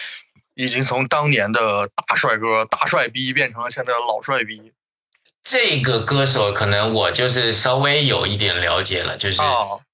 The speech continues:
Speaker 1: 安全地带嘛。
Speaker 2: 嗯。不对，不对，我跟你讲为什么，其实也是听了香港的歌，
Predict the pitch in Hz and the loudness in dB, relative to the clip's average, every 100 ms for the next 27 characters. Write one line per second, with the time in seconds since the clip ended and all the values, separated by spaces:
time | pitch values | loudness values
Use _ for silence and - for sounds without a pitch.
0 | _ 160 185 180 113 190 160 98 - _ | _ -4 -2 -2 0 0 0 -4 -8 _
1 | _ _ _ _ - - 123 107 107 104 | _ _ _ _ -4 0 2 2 0 -2
2 | - 151 147 139 220 202 139 147 147 110 | -8 -2 -2 0 0 2 0 2 2 0
3 | 110 180 202 196 113 95 190 170 - 151 | 0 0 0 0 2 2 2 0 2 2
4 | 147 147 123 101 95 78 73 - 135 135 | 2 2 2 2 0 -2 -4 -2 0 2
5 | 120 98 95 90 90 - 110 104 104 104 | 2 0 0 0 -2 -2 0 0 0 -4